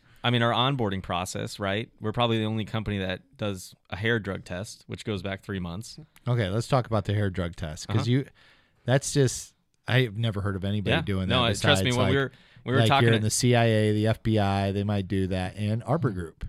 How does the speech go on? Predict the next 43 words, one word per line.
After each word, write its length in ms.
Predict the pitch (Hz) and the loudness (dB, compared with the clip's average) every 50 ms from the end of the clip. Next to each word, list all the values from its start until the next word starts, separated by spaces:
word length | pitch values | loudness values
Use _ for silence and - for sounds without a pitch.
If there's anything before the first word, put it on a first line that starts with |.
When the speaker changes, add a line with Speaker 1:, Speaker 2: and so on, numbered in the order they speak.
| - | -6
Speaker 1:
Yeah. 200 | - 117 151 185 170 - _ _ _ _ _ _ _ _ _ _ _ _ _ _ | -4 -4 -4 -4 -6 -10 _ _ _ _ _ _ _ _ _ _ _ _ _ _
So 200 | - - 127 123 | -2 0 2 4
when 100 | 123 127 | 4 4
we 60 | 123 131 | 4 2
were 100 | 139 139 | 2 2
talking 460 | - 143 127 127 - - 131 123 120 | 2 0 0 0 -2 -2 -4 -4 -6
to 500 | - - 120 110 107 107 104 104 101 - - | -6 -6 -4 -2 -2 -2 -2 -4 -4 -6 -8
the 100 | - 107 | -10 -8
company 320 | - - 113 104 110 104 104 | -6 -6 -6 -6 -6 -6 -6
we 120 | 101 98 | -6 -6
use 260 | 95 98 104 104 95 | -6 -6 -6 -8 -8
to 120 | - - 98 | -8 -10 -8
do 180 | 85 98 101 95 | -8 -6 -8 -8
the 80 | 90 82 | -8 -8
third-party 520 | - 101 101 90 - 101 101 98 95 92 90 - _ | -6 -6 -6 -6 -6 -6 -4 -4 -4 -6 -8 -12 _
process 460 | - 104 92 98 - - 110 104 - | -10 -8 -8 -6 -6 -8 -10 -8 -6
of 140 | 120 117 123 | -6 -4 -4
it, 180 | 135 139 - - _ _ _ _ _ _ _ _ | -4 -6 -8 -12 _ _ _ _ _ _ _ _
it's 180 | - 110 - - | -8 -6 0 2
obviously 380 | 135 131 135 127 113 - - 110 | 4 4 4 2 0 -2 -6 -8
something 340 | - - 113 101 - 101 | -6 -8 -8 -6 -6 -8
a 80 | 98 92 | -6 -6
lot, 160 | 92 90 - - _ - | -8 -10 -10 -14 _ -12
you 100 | 104 95 | -10 -10
know, 60 | 87 | -10
the 100 | 87 95 | -10 -8
green 220 | 90 104 101 98 101 | -6 -4 -4 -2 -2
industry's 340 | 101 95 - - 101 87 | -4 -6 -6 -8 -10 -8
not 160 | 104 98 87 87 | -8 -8 -8 -6
doing, 280 | 92 98 101 110 110 101 | -6 -6 -4 -4 -2 -2
but 180 | 107 104 - - _ _ _ _ _ _ _ | -2 -4 -4 -8 _ _ _ _ _ _ _
the 80 | - 98 | -8 -6
challenge 440 | - - 135 135 139 143 135 117 107 | -4 -2 0 0 0 0 -2 -2 -4
is 160 | 104 92 90 | -6 -6 -6
urine 260 | 101 101 110 113 110 | -6 -4 -4 -4 -4
is 120 | 107 95 92 | -4 -4 -4
only 180 | 101 101 101 | -4 -4 -4
gonna 160 | 95 95 92 90 | -4 -4 -4 -4
go 100 | 92 92 | -6 -6
back 280 | 90 92 92 92 - - | -6 -6 -8 -8 -10 -10
about 220 | 95 87 76 - | -12 -12 -12 -12
seventy-two 440 | - - 101 95 98 90 - - 92 | -10 -10 -8 -8 -8 -10 -10 -10 -8
hours, 460 | 87 85 87 92 98 110 117 120 - | -8 -6 -6 -6 -6 -8 -10 -12 -14